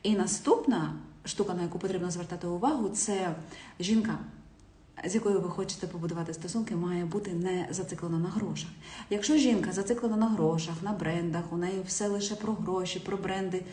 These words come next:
в неї завищені вимоги, вона живе не по средствам, як кажуть, або ви бачите, що в неї, в принципі, немає якоїсь такої класної роботи, і сім'я її не суперзаможна, а вона вся в брендах з голови до ніг, вся наклеєна, намацана,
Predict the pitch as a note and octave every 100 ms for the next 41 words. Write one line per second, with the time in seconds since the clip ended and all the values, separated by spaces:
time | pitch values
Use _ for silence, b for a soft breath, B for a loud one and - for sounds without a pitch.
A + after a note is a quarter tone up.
0 | B B B A3 G#3+ G#3 G#3+ - G#3 G#3
1 | G#3+ F3+ F3+ F3+ F3 F#3 G3+ G3+ G3+ G#3
2 | G3 G#3+ - F#3 - F#3 D#3+ F3 F3 -
3 | G3+ G#3 A#3 - B B B G3 G#3+ G#3
4 | G3+ G3 F#3 F#3 - F3+ E3+ E3 A3 A#3
5 | G3+ F#3+ F#3+ F#3 F3+ F#3 F3 F3 F3+ F#3+
6 | F#3+ F3+ F3 E3 A3 C4+ G#3+ D#3+ D#3+ D#3+
7 | D3+ A3 G3+ F#3+ F3 F3 E3 F3+ G#3 G#3+
8 | F3+ F3+ E3+ F#3+ B3 G3 D#3 E3 E3+ F3+
9 | E3+ E3 G#3 B3 G3+ D#3+ E3 F3 E3+ D#3
10 | E3+ F3 E3 B B - G3+ F3 F#3+ A3
11 | G3 D#3+ E3 F3+ B3 A3 F#3 D3+